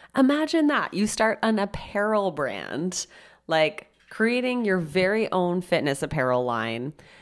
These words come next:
and all of a sudden you're making six figures in revenue. So Celine actually grew up as a competitive swimmer,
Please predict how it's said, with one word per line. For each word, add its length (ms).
and 160
all 140
of 80
a 60
sudden 580
you're 100
making 640
six 360
figures 560
in 140
revenue. 500
So 380
Celine 440
actually 340
grew 360
up 340
as 220
a 60
competitive 580
swimmer, 680